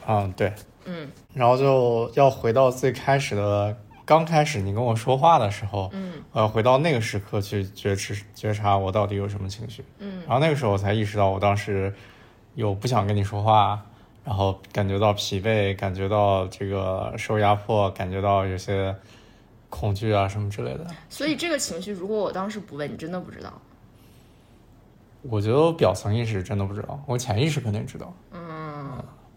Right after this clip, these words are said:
Speaker 2: 但是我，我问了你之后，就或者你试着去想你当时有什么情绪，你真的发现了你有这些情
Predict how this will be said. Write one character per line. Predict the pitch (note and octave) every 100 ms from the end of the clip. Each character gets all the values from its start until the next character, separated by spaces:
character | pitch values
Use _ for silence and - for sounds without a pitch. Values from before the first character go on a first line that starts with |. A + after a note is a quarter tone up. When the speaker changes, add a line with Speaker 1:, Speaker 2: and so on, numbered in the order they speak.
| - -
Speaker 2:
但 | A#3 A#3+
是 | A#3
我， | A3 D#3+ -
我 | D#3+
问 | D#3+ C4
了 | B3+
你 | F3+ -
之 | D3+
后， | D#3 C#3 C#3+ C3+
就 | F#3
或 | G3
者 | F3+
你 | D#3
试 | - A#3+ A3
着 | F3+
去 | -
想 | G3+ E3 A#2+ C#3+
你 |
当 | E3 F3+
时 | F3
有 | D#3
什 | D#3
么 | C#3+
情 | - C#3
绪， | - D#3
你 | D3+
真 | C#3+ F#3
的 | F3+
发 | E3+
现 | F3 G3 D#3+
了 | D#3
你 |
有 | D3+
这 | C3 -
些 | -
情 | -